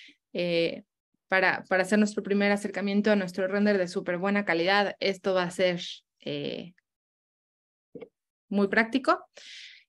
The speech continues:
Y ahora les voy a contar de, eh, Caos Cosmos. Bueno, habíamos hablado de Cosmos muchísimas veces. Este, mm,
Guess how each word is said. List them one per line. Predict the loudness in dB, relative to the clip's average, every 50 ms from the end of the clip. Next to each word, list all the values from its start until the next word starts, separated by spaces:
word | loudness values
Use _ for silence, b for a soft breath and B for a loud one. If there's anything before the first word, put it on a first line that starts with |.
| _ _
Y | 4 6 6 8
ahora | 8 8 8 8 8
les | 6 6 6 4 4 2 -2 0
voy | 2 2
a | 2 2
contar | 0 0 0 0 0 0 2
de, | 2 2 2 2 2 -2 -4
eh, | -8 -8 -6
Caos | -2 0 0 0 0 -2
Cosmos. | -4 -6 -6 -4 -6 -8 -2 0
Bueno, | 2 2 2 2
habíamos | 4 6 6 6 6 6 4
hablado | 6 6 6 6 6 6 6
de | 4 4 2
Cosmos | 0 0 2 4 4 4 2 2 -2
muchísimas | -4 -6 -8 -8 -6 -6 -4 2 4 4 4 4 2 -2 -4
veces. | -4 -4 -2 0 2 2 2 2 0 -6 B B B B B B B B _ -2
Este, | -2 -2 -2 -4 -8 -16 _ _ 2 4 4 4 4 4 2 2 0 -2
mm, | -4 -4 -6 -8 -10 -12